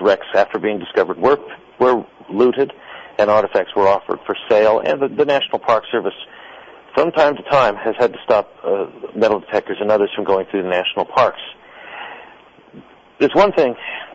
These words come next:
to take things from an archaeological site and from a national park, which is absolutely the wrong thing to do. It's yet another thing, though, to buy things in an antique store that have been passed on through families. As much of those things as possible should go into a museum, but let's say you find a great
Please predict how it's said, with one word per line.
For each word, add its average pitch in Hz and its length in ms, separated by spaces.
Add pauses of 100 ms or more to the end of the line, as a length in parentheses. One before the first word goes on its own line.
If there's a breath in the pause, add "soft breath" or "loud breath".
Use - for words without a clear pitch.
(120)
to 98 280 (420)
take 127 220
things 98 240 (220)
from 110 120
an 98 80
archaeological 98 640
site 87 180
and 87 100
from 98 140
a 90 40
national 87 340
park, - 320
which - 160
is 82 100
absolutely 98 560
the 92 140
wrong 101 400
thing 92 220
to 85 60
do. 92 260 (500 loud breath)
It's - 60
yet 175 140
another 127 420
thing, 85 300
though, 69 280
to - 80
buy 98 220
things 92 300
in 95 100
an 92 120
antique 95 360 (140)
store 92 280
that 87 120
have 90 100
been 90 140
passed - 320
on 87 160
through 90 200
families. 90 360 (840 loud breath)
As 113 160
much 139 280
of 127 80
those 117 220
things 110 200
as - 80
possible 104 360
should - 100
go 113 100
into 110 140
a 107 60
museum, 101 500
but 117 220
let's 147 180 (100)
say 135 120
you 127 200 (120)
find 123 320
a 95 40
great 98 280